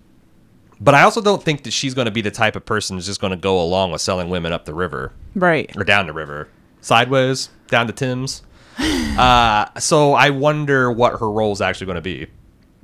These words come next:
Speaker 2: Yes, I am curious of that myself. I think that they're establishing this, this relationship where she is vulnerable and without anything, and she's,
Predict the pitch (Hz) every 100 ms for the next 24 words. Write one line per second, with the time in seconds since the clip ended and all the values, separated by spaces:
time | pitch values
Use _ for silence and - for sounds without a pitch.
0 | - _ 185 156 165 - - 180 190 190
1 | 208 185 175 156 135 143 147 131 131 170
2 | 175 226 254 - _ - - - 196 196
3 | 190 - 180 190 202 - 175 156 147 143
4 | - - - _ 190 - 156 - 151 156
5 | 151 156 160 - 139 - 147 143 139 143
6 | _ - _ _ _ - - - 196 190
7 | - 185 180 151 170 202 180 147 151 151
8 | 151 147 156 147 - - 202 214 208 185
9 | 175 160 160 202 190